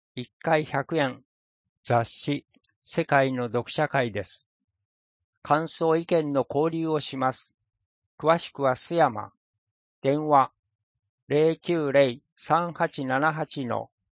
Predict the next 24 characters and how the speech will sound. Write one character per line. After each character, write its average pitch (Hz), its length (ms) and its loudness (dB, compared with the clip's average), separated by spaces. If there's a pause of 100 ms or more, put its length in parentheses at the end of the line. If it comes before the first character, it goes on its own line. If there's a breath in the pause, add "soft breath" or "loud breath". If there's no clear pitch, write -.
(240)
五 170 240 4
八 151 340 -2
四 143 220 0
八 151 340 -4
へ。 110 180 -2 (1400)
東 160 360 0
久 170 140 -4
留 170 100 -4
米 165 120 0
市 123 320 -6 (280)
ソ 135 160 -6
フ - 120 -14
ト 170 140 -2
テ 160 140 0
ニ 165 100 -2
ス 165 140 -6
連 151 260 2
盟。 113 320 -2 (1000)
毎 139 200 4
週 156 340 -4
土 139 160 2
曜 165 220 6
日 139 360 -4
曜、 147 220 4